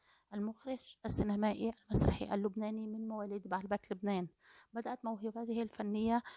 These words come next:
في عمر اثناشر سنة، وقد بدأ بتأليف مسرحياته وتمثيلياته في بعلبك. كان له الدور في تأليف وإخراج مسلسل لبناني،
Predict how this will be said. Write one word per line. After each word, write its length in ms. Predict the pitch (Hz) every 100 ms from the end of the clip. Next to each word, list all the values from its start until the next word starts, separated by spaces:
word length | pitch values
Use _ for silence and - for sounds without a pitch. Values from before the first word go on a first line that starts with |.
| -
في 100 | -
عمر 180 | 214 214
اثناشر 400 | - 208 202 202
سنة، 400 | - 202 185 180 _ _ _
وقد 220 | 214 220 196
بدأ 200 | 226 220
بتأليف 480 | 214 - - 226 -
مسرحياته 680 | 214 - 202 202 214 - 208
وتمثيلياته 1000 | 220 220 - 196 208 208 - 202 202 214 _ _
في 140 | - 208
بعلبك. 680 | 185 196 185 175 170 - - _ _
كان 220 | - 220 220
له 160 | 220
الدور 400 | 214 226 240 269 - _
في 140 | - -
تأليف 400 | - 202 226 -
وإخراج 360 | - 220 220 -
مسلسل 420 | 220 233 220 226
لبناني، 460 | 214 208 220 226